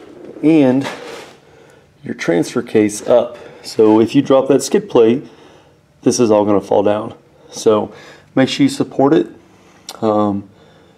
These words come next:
now mine's actually being supported from the cross member, and the yoke's just laying on it, so that's what's holding it up right now. But what I'm gonna do here in a minute is actually put a jack up against this, uh,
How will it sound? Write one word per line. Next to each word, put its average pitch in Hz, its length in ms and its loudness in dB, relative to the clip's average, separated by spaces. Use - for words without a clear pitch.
now 120 120 0
mine's 127 280 2
actually 113 280 0
being 120 180 4
supported 117 500 -2
from - 180 -8
the 104 80 -2
cross 139 380 -2
member, 104 440 -2
and 107 500 0
the 107 60 -2
yoke's 107 340 0
just - 300 -12
laying 101 340 -2
on 95 160 -2
it, 98 100 -4
so - 140 -2
that's 101 180 0
what's - 140 -12
holding 104 240 -2
it 98 80 0
up 98 160 0
right 107 140 -4
now. 107 320 -2
But 123 80 4
what 117 140 4
I'm 110 100 2
gonna 127 160 4
do 117 160 2
here 113 160 2
in 110 60 2
a 104 40 2
minute 117 320 0
is 113 240 2
actually 110 300 -2
put - 160 -6
a 110 60 -4
jack 110 400 0
up 113 120 -4
against 117 380 -2
this, 120 300 -4
uh, 113 180 0